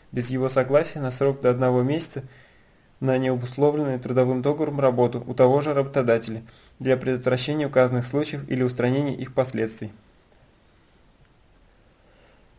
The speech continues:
Перевод работника без его согласия на срок до одного месяца на необусловленную трудовым дог-, договором работу у того же работодателя допускается также в случаях простоя,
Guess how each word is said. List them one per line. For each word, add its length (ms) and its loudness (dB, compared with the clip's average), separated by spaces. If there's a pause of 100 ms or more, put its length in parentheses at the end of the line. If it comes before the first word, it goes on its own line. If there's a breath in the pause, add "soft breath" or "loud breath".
(180)
Перевод 340 -2
работника 540 0 (120)
без 240 -2
его 160 -2
согласия 480 2
на 120 2
срок 320 -2
до 100 4
одного 320 2
месяца 460 -2 (200)
на 160 2
необусловленную 880 0
трудовым 540 0 (840)
дог-, 460 2
договором 640 2 (580)
работу 460 4
у 80 -4
того 280 4
же 100 2
работодателя 580 2
допускается 500 -2
также 320 4
в 120 -16
случаях 460 -6
простоя, 560 2